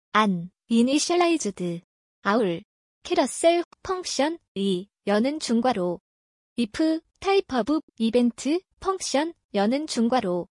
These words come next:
윈도. 디스패치 이벤트, 뉴 이벤트, 리사이즈,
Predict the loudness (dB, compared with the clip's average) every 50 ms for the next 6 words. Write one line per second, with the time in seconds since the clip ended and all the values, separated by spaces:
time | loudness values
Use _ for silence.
0 | _ _ _ _ _ _ _ _ -4 -2 0 0 0 2 0 0 0 -2 -4 _
1 | _ _ _ _ _ _ -6 -2 -2 -2 -2 -2 -2 0 -2 0 0 0 0 0
2 | 0 2 2 2 2 2 0 0 0 0 0 0 -2 -6 _ _ _ -2 0 0
3 | 2 0 2 2 2 2 2 0 0 0 0 0 0 -2 -8 _ _ _ -2 -2
4 | -2 0 0 0 0 0 0 0 0 0 0